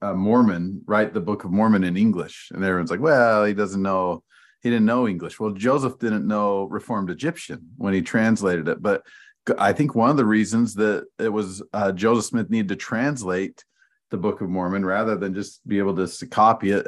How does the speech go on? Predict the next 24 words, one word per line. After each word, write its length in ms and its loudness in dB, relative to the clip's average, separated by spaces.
from 340 -2
English 460 4
was 380 0
he 140 0
needed 220 2
to 80 -2
learn 320 -2
that 260 -4
process 720 -4
of 140 -8
revelation. 880 -2
Uh, 540 2
and, 460 -2
and 100 -2
I 60 0
think, 300 2
I 100 -4
think 180 0
this 160 0
is 100 -4
a 60 0
great 460 0
example 680 -6
for, 340 -4